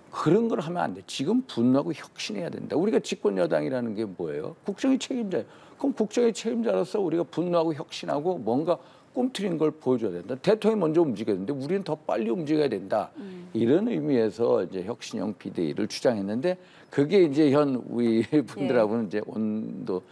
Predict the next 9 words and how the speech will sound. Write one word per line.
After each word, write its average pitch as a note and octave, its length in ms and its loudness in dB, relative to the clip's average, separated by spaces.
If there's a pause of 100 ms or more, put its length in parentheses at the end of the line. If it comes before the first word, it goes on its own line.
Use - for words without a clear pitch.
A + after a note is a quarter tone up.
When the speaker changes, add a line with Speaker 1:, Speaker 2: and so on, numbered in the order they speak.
(200)
Speaker 1:
차이가 A2 300 -2
있는 F#2+ 280 -2
게 F#2 100 -2
안타까울 - 480 -6 (100)
뿐입니다. F#2 500 -8
Speaker 2:
음. - 40 -18 (180)
그래도 D4+ 320 0
윤재욱 B3+ 380 -2
원내대표 A#3+ 960 0